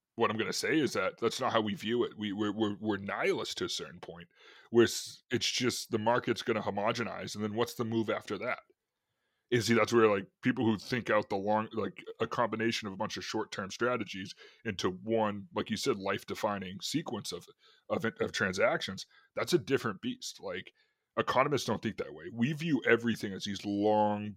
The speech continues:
beautiful curves. We don't view anything as these, like, short-run events. There's currently an arg-, uh, uh,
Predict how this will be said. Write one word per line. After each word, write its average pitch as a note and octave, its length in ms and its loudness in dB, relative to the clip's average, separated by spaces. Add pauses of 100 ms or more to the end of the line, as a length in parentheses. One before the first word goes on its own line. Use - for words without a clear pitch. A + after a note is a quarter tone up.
beautiful G2+ 560 -2
curves. F2 480 -8 (380)
We A2+ 100 2
don't C3 200 -2 (140)
view A2+ 300 0
anything A2 300 0
as F#2+ 120 -4
these, F#2 160 -8
like, F#2 140 -10
short-run G2 460 -2
events. A2+ 380 -10 (480)
There's A2+ 500 8
currently D#3 340 4
an G#2 80 2
arg-, B2 340 4
uh, A2+ 40 2
uh, F#2+ 360 0